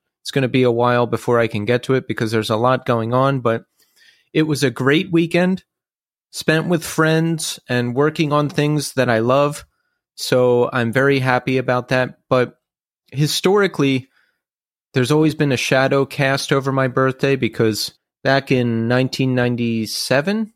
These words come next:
nineteen ninety-eight, one of those, my older brother died. He was diabetic. He had a seizure in the house. We didn't know he was home.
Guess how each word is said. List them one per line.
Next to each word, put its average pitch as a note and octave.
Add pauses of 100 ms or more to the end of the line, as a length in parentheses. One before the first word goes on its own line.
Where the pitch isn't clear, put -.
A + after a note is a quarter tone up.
(120)
nineteen C#3
ninety-eight, C#3+ (560)
one C#3+
of G2+
those, G#2 (1120)
my C3
older D#3+
brother D3
died. G2+ (760)
He B2+
was A2+
diabetic. B2 (960)
He A#2+
had A#2+
a A#2
seizure D#3
in C#3
the A#2+
house. D3 (380)
We B2
didn't B2+
know C3
he C3
was A#2
home. D#3